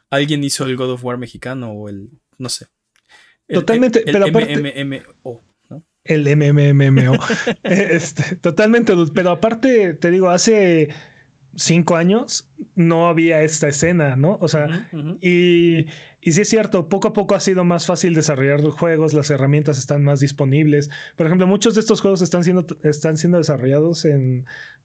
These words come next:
Speaker 2: en Unreal cuatro, en la versión más, más reciente, y varios de los desarrolladores nos comentaron que están pensando en brincar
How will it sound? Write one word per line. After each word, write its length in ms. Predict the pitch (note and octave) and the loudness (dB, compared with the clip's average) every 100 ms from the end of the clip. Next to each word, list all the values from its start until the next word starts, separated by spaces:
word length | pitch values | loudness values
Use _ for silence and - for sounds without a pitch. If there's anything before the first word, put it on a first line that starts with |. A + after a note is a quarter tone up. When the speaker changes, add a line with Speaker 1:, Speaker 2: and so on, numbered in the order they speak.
| - | -2
Speaker 2:
en 180 | D#3+ | 0
Unreal 440 | D#3+ D#3 E3+ F3+ E3+ | 2 2 2 0 0
cuatro, 480 | F3 F3 D#3+ D3+ D#3+ | -2 0 0 0 2
en 80 | |
la 80 | C#3+ | 2
versión 480 | C#3 C#3 D3 D3+ D3+ | 2 2 2 2 2
más, 320 | D3+ D3 C#3+ | 2 -2 -2
más 300 | D3 C#3+ D3+ | 2 4 2
reciente, 640 | D#3+ D#3 F#3 E3+ D3+ F3+ G#3+ - - - _ - | 0 0 0 0 0 -2 -2 -10 -16 -20 _ -2
y 120 | F3+ | 0
varios 280 | E3 G3 G#3 | 2 2 2
de 80 | G3 | 2
los 160 | E3+ | 2
desarrolladores 600 | D3+ D#3 C#3+ D3 D#3 E3+ | 0 0 0 2 2 2
nos 120 | E3+ | 0
comentaron 360 | E3+ D3 D3+ E3 | 0 0 0 0
que 80 | - | -2
están 260 | E3 D#3+ | -4 -2
pensando 380 | F3+ E3 E3 E3 | -2 0 0 0
en 80 | E3+ | 2
brincar 500 | D3+ C#3+ D3+ D#3 D#3+ | 2 2 2 0 -2